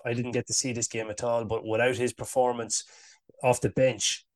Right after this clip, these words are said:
there's no way that, that Killincare would be in the championship anymore. So, uh, three points coming off the bench and setting up a goal as well. That's a massive performance by an eighteen-year-old.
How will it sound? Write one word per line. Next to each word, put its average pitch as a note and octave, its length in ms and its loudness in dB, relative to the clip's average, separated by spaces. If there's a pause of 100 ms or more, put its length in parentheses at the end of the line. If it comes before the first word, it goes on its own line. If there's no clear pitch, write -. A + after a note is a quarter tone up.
(140)
there's A2 160 -8
no A#2+ 140 0
way A#2 260 0
that, G#2+ 240 2
that G#2+ 160 -2
Killincare A#2 360 0
would G#2+ 100 -2
be A#2 80 -4
in A2 80 -10
the G2+ 80 -10
championship A#2+ 580 -2
anymore. G2+ 400 -4
So, - 240 -2 (400)
uh, G2 180 -2
three C3+ 260 4
points A#2+ 320 -2
coming G#2+ 260 -6
off A2 180 -2
the A2 80 -12
bench A2 380 -4
and B2 180 -4
setting B2 280 -2
up - 100 -6
a A2+ 60 -4
goal A2 280 -4
as G2 140 -8
well. A2 260 0
That's G2+ 260 -2
a G#2+ 60 -2
massive G#2 580 -4
performance G#2 420 -6
by G2+ 140 -6
an G2 140 -8
eighteen-year-old. F#2+ 560 -12